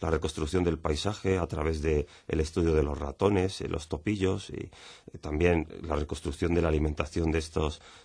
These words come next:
eh, pobladores, como, como puede ser, eh, el estudio de, eh, los restos óseos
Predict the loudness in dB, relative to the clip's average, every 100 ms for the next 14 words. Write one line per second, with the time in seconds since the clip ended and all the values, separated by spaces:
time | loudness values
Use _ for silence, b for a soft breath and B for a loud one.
0 | B -4 -4 -4 -2 0 4 6 4 2
1 | -4 -6 -6 -10 -16 -18 -16 -10 -8 -4
2 | -4 -2 -4 -4 B B B -8 -8 -6
3 | -10 -6 0 4 4 2 -2 -6 -8 -6
4 | -4 -4 -4 -6 -4 -4 0 -2 -2